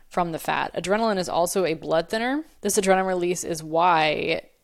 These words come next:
eating fat gives us a quick feel-good moment." Oh my gosh, I needed to hear that 'cause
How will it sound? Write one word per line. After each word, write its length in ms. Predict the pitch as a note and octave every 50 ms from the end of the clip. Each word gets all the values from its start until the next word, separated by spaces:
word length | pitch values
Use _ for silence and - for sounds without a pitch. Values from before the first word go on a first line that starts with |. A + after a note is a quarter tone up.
| _ _ _ _ -
eating 280 | - F#3 F#3 F3 E3+ E3
fat 340 | D#3+ - - E3 D#3 C#3+ -
gives 200 | - F3 - -
us 100 | - -
a 40 | C#3
quick 340 | - - - E3+ D#3+ -
feel-good 600 | - - - - - D#3+ D#3 C#3+ D3+ D3 D3 C#3
moment." 400 | C#3+ D3 D3+ D3+ D3 - - - _ -
Oh 200 | - G3+ G#3 G#3
my 160 | G#3 G3 F3+ D#3+
gosh, 400 | - - - - - F3 - -
I 80 | -
needed 300 | F#3+ F#3+ F#3+ F#3+ G3 F#3+
to 60 | F3
hear 220 | F3 D#3 E3 D3+ D3+
that 340 | G2+ - - C2+ E2 - -
'cause 420 | - F#3+ E3 E3+ - - - -